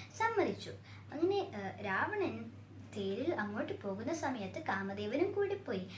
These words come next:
കാരണം സീതാദേവിക്ക് ആ സ്വ-, സ്വർണ്ണമാന-, മാനന്, ഏഹ്, മോഹം വരണ്ടേ?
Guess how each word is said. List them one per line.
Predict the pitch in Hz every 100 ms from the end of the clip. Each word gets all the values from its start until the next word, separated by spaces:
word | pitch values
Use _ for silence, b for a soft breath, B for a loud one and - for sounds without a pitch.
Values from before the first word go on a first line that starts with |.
| B - -
കാരണം | 196 185 240 302 403 403 -
സീതാദേവിക്ക് | 208 190 196 220 247 247 269 - 415 415 B -
ആ | 240 269 - - -
സ്വ-, | 208 190 196 -
സ്വർണ്ണമാന-, | 190 190 277 330 214 202 220 -
മാനന്, | 208 196 190 208 233 302 466 B B B -
ഏഹ്, | 190 - -
മോഹം | 202 196 208 311
വരണ്ടേ? | 381 415 427 403 294 185